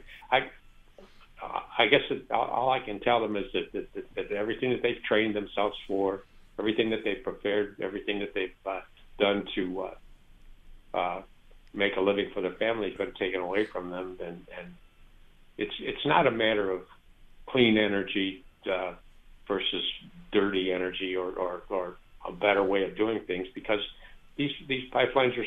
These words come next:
safe. The, uh, we're working on admi-, emissions. The, uh, the, the cities that, that, that use natural gas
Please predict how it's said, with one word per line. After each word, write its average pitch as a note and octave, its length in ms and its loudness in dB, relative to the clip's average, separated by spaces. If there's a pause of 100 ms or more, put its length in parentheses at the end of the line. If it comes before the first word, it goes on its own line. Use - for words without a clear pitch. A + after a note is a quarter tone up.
safe. A#2 260 2 (180)
The, F2 260 -4 (380)
uh, F#2 120 -6 (300)
we're F#2+ 120 -12
working G#2+ 360 2
on G2+ 140 4
admi-, G2 440 -2
emissions. G#2+ 680 0 (500)
The, F#2 320 -8
uh, F#2 80 -10 (600)
the, F2+ 260 -6 (760)
the - 200 -8 (2250)
cities A2 340 6
that, - 240 -6
that, F2+ 220 -4
that F2+ 220 -6
use G#2 300 0
natural G#2 420 0
gas G2+ 320 0